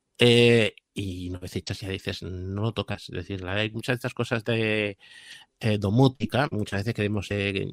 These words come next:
"Es que le digo a viva voz, enciéndeme la luz de no sé qué". Y transciende, ¿no? Dice, "No, lo que te interesaría es que yo voy pasando por una habitación y me enciende las luces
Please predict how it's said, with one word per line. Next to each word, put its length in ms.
"Es 140
que 80
le 100
digo 240
a 100
viva 240
voz, 300
enciéndeme 580
la 120
luz 240
de 120
no 120
sé 140
qué". 180
Y 220
transciende, 640
¿no? 120
Dice, 140
"No, 120
lo 80
que 120
te 100
interesaría 600
es 240
que 160
yo 120
voy 160
pasando 380
por 80
una 60
habitación 540
y 100
me 80
enciende 260
las 120
luces 480